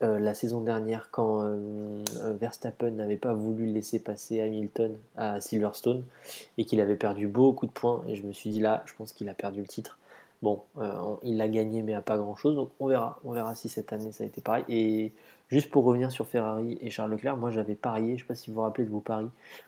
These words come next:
moi, j'avais parié que Charles Leclerc ne finirait pas <laughs> le Grand Prix. Et donc, j'ai perdu mon pari. Donc, euh, je dois avoir un gage, je ne sais pas lequel, mais, euh, on le décidera bien assez tôt. <laughs> Euh, dernier sujet qui va nous emmener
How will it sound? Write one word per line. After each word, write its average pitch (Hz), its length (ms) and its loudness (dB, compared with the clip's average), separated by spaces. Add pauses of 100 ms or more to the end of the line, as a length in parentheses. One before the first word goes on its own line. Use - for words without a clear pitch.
moi, 117 80 2
j'avais 110 120 8
parié 113 200 6
que 120 120 2
Charles 113 260 2
Leclerc 120 320 0
ne 104 140 -4
finirait 120 420 0
pas 117 380 -2
<laughs> - 340 -10
le 131 60 2
Grand 117 240 -2
Prix. 127 260 -4 (500)
Et 110 40 4
donc, 131 160 4
j'ai 113 100 6
perdu 117 500 -2
mon 113 120 -4
pari. 101 260 -4 (220)
Donc, 123 480 0
euh, 110 240 0
je 101 200 -2
dois 110 380 4
avoir 107 240 0
un 104 100 -2
gage, 110 380 2
je 117 120 -4
ne 107 40 -6
sais - 120 -10
pas 117 120 -2
lequel, 107 400 0 (580)
mais, 110 380 0
euh, 101 220 -4
on 107 80 -4
le 107 60 -4
décidera 123 600 -6
bien 110 220 -2
assez 107 200 -4
tôt. - 260 -4
<laughs> - 40 -6 (1000)
Euh, 117 440 6
dernier 143 440 4
sujet 127 580 0 (600)
qui - 140 -6
va 120 120 4
nous 120 180 0
emmener 120 460 0